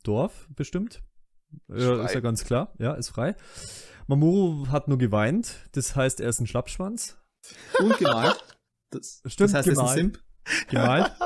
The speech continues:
Speaker 1: Äh, äh, was hat Satoru gemacht? Ich weiß es gar nicht.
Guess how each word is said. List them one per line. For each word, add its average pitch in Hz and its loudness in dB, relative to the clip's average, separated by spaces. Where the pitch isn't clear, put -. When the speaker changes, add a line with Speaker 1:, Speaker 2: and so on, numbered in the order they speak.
Speaker 1:
Äh, 127 2
äh, 120 -2
was 113 -2
hat 113 -6
Satoru 160 0
gemacht? 175 0
Ich 123 -6
weiß 139 0
es 131 -4
gar 113 -4
nicht. 113 -6